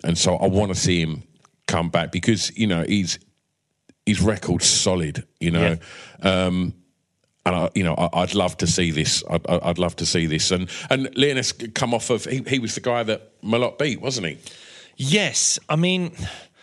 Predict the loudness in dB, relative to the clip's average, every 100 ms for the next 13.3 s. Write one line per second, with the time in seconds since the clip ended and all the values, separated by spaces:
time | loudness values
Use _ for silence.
0 | -16 -12 -4 0 0 0 -2 -2 0 0
1 | 0 0 -2 -2 -2 -2 -2 0 -2 0
2 | -2 -2 -2 0 -2 0 -2 -2 -4 0
3 | 0 2 0 0 -2 -2 -4 -2 -2 0
4 | 0 -2 -2 0 0 0 -2 -2 -2 -2
5 | 0 -2 -2 -4 -4 -6 -4 -2 -2 -4
6 | -12 -10 -4 -4 -2 -2 -2 -2 -4 -4
7 | -4 -2 -2 -4 -6 -6 -4 -4 -6 -12
8 | -6 -2 -2 0 -2 -2 -4 -4 -2 0
9 | -2 -2 -10 -18 -18 -6 -4 -2 -4 -2
10 | -4 -4 -8 -10 -8 -6 -6 -8 -8 -8
11 | -4 0 0 -2 -4 -4 -4 -2 0 -2
12 | -2 -6 -6 -6 -2 -2 0 -2 -2 -2
13 | -2 -2 -4